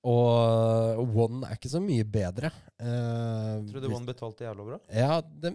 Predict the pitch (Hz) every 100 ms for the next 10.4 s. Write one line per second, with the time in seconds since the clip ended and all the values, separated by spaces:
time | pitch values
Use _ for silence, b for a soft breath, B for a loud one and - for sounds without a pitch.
0 | - - - 175 175 175 190 208 165 147
1 | - 127 - 175 151 160 147 113 143 135
2 | 160 151 160 - - 135 135 120 107 117
3 | 139 - - 113 92 107 120 120 107 110
4 | 101 110 - 98 95 - 107 107 - 95
5 | 92 92 104 101 127 170 - _ _ _
6 | _ - 131 120 98 104 123 123 110 98
7 | - 113 107 107 110 - 147 - 117 107
8 | _ - 127 127 - - 92 90 107 107
9 | 101 107 107 87 90 104 101 104 107 80
10 | 78 - B B